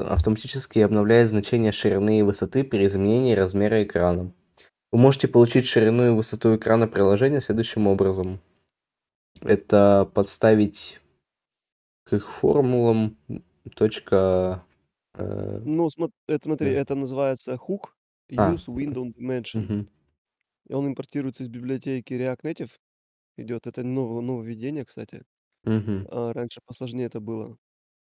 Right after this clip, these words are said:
Speaker 2: Э, соответственно, э,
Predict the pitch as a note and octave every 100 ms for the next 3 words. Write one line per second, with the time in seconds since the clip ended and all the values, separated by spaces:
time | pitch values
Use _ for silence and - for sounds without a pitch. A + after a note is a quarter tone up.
0 | _ _ - A#2+ A#2+ - A#2 - B2+ -
1 | - A#2+ A2+ A2+ _ _ _ _ _ _
2 | _ _ _ B2